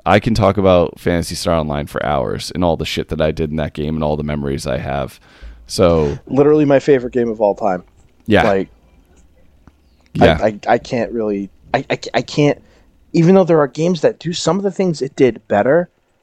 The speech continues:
Speaker 2: I just, it holds a huge place for me.
Speaker 1: Yeah, I agree. It, it was like that, Diablo two and that game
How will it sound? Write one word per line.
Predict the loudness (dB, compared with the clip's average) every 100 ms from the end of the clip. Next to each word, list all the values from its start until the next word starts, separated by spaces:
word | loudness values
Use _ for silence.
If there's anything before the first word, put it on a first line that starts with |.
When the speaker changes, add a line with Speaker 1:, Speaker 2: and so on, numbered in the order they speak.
| _ _ 0
Speaker 2:
I | 2 0
just, | -2 -4 -4 -8 -4
it | -4
holds | 0 2 2 2
a | -2
huge | -4 -4 -4 -4
place | 0 0 0 -2
for | -8
me. | -8 -12 _ _ _ _ _ 0
Speaker 1:
Yeah, | 2 2 -2 _ _ _
I | 0
agree. | 0 0 -4 -6 2
It, | 4 6
it | 6
was | 6 4
like | 0
that, | 0 -2 2 2 2 -4 -10 -12 -2
Diablo | 2 2 4 2
two | 2 0 0 -2 -8 _
and | -2 -2 0
that | 0 0 -2
game | -6 -4 -4 -6